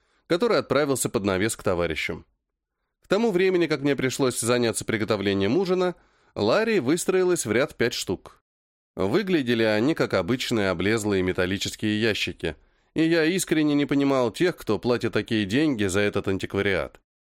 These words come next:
Ладно бы на них было хоть что-то, указывающее на древнее происхождение, так нет. Выглядели они так, как будто их приволокли из ближайшей свалки.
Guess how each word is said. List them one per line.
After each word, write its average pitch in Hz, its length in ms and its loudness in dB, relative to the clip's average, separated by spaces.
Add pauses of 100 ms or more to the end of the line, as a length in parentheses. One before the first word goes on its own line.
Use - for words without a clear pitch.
(480)
Ладно 196 420 0
бы 190 100 0
на 180 120 2
них 170 220 0
было 131 340 0
хоть - 220 -2
что-то, 120 460 -2
указывающее 107 720 0
на 110 120 2
древнее 104 400 0
происхождение, 98 880 -2
так 180 200 -4
нет. 165 420 -2 (320)
Выглядели 175 640 0
они 151 300 2
так, 208 420 -2
как 143 160 -2
будто 233 260 -2
их 190 140 0
приволокли 143 560 2
из 156 80 0
ближайшей 110 540 0
свалки. 85 520 -4